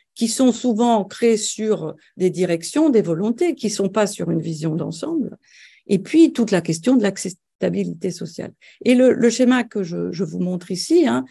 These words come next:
que j'ai repris d'un, d'un collègue qui a travaillé sur ces questions, c'est finalement, lorsqu'on arrive à une incertitude sociale forte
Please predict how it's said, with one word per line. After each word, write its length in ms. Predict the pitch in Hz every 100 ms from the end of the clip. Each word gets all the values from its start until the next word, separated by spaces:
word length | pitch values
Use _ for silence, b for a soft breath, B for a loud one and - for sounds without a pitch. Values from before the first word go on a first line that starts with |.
| B B B _
que 160 | 214
j'ai 160 | 185 202
repris 340 | 196 202 226
d'un, 240 | 202 185 202
d'un 220 | 202 185
collègue 600 | 185 196 202 175 170 175
qui 100 | -
a 60 | 185
travaillé 360 | - 175 175
sur 160 | 180 180
ces 160 | - -
questions, 460 | 175 165 - 320
c'est 180 | - 220
finalement, 680 | 214 277 240 220 269 339 - b b b b b
lorsqu'on 640 | 233 285 247 - - 214
arrive 580 | 208 202 226 220 160 - -
à 120 | 180
une 120 | 196
incertitude 800 | 196 - 180 - 196 - 233 -
sociale 640 | - 220 208 - 196 165
forte 680 | 160 - 208 175 _ _ -